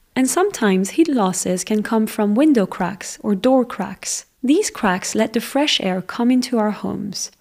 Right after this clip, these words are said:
And so a low-cost solution is to fill them up with things like putty or silicone. Draft proofing is also a cheap and effective way to save energy. Draft proofing means that you block up any unwanted gaps that let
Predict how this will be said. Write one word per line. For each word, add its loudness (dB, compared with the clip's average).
And 2
so 2
a 6
low-cost 2
solution 0
is -6
to -4
fill 2
them 4
up 0
with -2
things 2
like -4
putty -4
or 0
silicone. -2
Draft 0
proofing 2
is -2
also 2
a -4
cheap -2
and 0
effective -2
way 2
to -4
save -2
energy. 0
Draft 2
proofing 2
means 2
that 0
you 2
block 2
up -2
any 6
unwanted 4
gaps -2
that -2
let 2